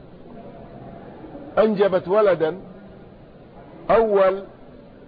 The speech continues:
مولود لها كان عبد الله، وهو أول مولود ولد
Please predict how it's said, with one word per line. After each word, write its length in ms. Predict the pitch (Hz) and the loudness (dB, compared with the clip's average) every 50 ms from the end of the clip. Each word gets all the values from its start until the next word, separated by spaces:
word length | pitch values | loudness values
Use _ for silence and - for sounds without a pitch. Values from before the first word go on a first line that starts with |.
| - - - - | -20 -20 -12 -4
مولود 500 | 139 151 156 160 165 180 202 202 180 147 | 0 2 2 4 4 4 4 4 4 2
لها 340 | 160 170 170 170 180 190 190 | 2 2 2 4 4 2 0
كان 500 | - - 185 175 165 160 160 170 185 196 - - - - - - - - - - - - - - - - - - - - - - - - - - - - - - - - - 117 | 0 0 0 0 2 2 0 0 -2 -2 -8 -14 -20 -20 -20 -20 -20 -20 -20 -20 -20 -20 -20 -20 -20 -20 -20 -20 -20 -20 -20 -20 -20 -20 -20 -20 -20 -20 -20 -20 -18 -8 -4 -4
عبد 200 | 127 139 127 120 | -2 -2 -2 -4
الله، 360 | 135 123 123 113 107 98 92 90 - - - - - - - - - - - - - - - - - - - - - 220 - 247 254 - - - - - - - - - - - - - - - - - - - - | -4 -2 -2 -2 -2 -2 -2 -4 -10 -14 -16 -18 -18 -18 -18 -18 -18 -18 -18 -18 -18 -18 -18 -18 -18 -18 -18 -16 -16 -14 -14 -14 -14 -16 -16 -16 -16 -16 -16 -14 -14 -14 -14 -14 -14 -14 -16 -16 -14 -14 -12 0 2
وهو 260 | 156 180 190 202 196 | 4 4 6 6 4
أول 440 | 196 180 220 254 254 240 233 220 208 | 4 4 4 4 4 4 2 2 2
مولود 440 | 202 196 196 196 196 202 190 165 180 | 2 2 2 4 4 2 2 4 4
ولد 500 | 180 185 175 170 160 160 160 160 160 | 4 4 4 4 4 4 4 4 2